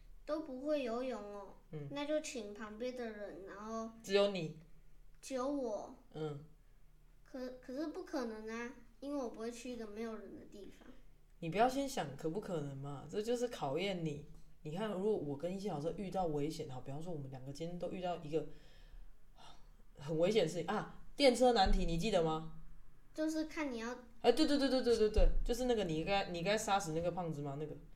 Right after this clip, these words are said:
Speaker 2: 啊，如果是我跟一心老师被绑在铁轨上。
Speaker 1: 呃。
Speaker 2: 然后火车，
Speaker 1: 可以
Speaker 2: 火车一定要压到我了。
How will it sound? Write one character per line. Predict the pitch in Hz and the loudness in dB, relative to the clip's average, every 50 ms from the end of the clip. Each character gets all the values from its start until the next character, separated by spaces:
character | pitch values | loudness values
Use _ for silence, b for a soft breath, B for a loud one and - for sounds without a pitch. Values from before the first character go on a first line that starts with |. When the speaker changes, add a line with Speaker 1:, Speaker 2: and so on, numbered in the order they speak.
| b b b b b b b b b b _ | b b b b b b b b b b _
Speaker 2:
啊， | - - 202 | 0 0 2
如 | 220 220 233 | 2 2 2
果 | 208 196 180 | 2 2 2
是 | 170 - 208 208 196 | 0 -2 -4 -4 -2
我 | 180 160 151 | -2 0 0
跟 | 175 185 190 | 0 0 0
一 | 185 | -2
心 | 185 196 | -2 -2
老 | 185 165 156 151 | -2 0 0 0
师 | 156 | -2
被 | 160 165 196 190 185 | -2 -2 -2 -2 0
绑 | - 151 139 139 | 0 -2 -2 0
在 | 156 165 160 | 0 0 0
铁 | 160 - - 147 147 | 0 -4 -4 -4 -2
轨 | 147 151 135 | -2 -2 -4
上。 | 135 - - 139 - - - - - - - - - - - - - - - - - - - - - - - - - - - - - - - - - - - - - - | -4 -2 6 8 10 10 10 8 4 2 0 -4 -8 -12 -14 -16 -16 -16 -16 -14 -14 -14 -16 -16 -18 -18 -16 -16 -16 -16 -18 -18 -18 -20 -20 -20 -20 -20 -20 -16 -10 -6
Speaker 1:
呃。 | 262 247 233 220 220 214 214 214 208 208 208 208 208 208 208 208 202 208 233 - - - - - - - - | -4 -4 -2 -2 -2 -2 -2 -2 -4 -4 -4 -6 -6 -6 -6 -8 -8 -10 -12 -14 -18 -20 -20 -20 -20 -14 -8
Speaker 2:
然 | 156 160 | -6 -2
后 | 165 170 180 180 175 170 165 | 0 0 2 2 2 0 0
火 | 165 170 160 | 0 -2 -2
车， | 156 - | 0 2
Speaker 1:
可 | 190 190 | 0 0
以 | 185 180 - - | 0 -4 -6 -2
Speaker 2:
火 | - 190 185 | 0 2 8
车 | 185 240 | 10 12
一 | 233 | 12
定 | 214 214 | 12 10
要 | 214 214 | 6 6
压 | 208 208 202 202 | 8 8 8 10
到 | 202 226 202 185 | 10 10 10 10
我 | 170 156 143 143 | 10 8 6 6
了。 | 147 139 - | 4 0 -2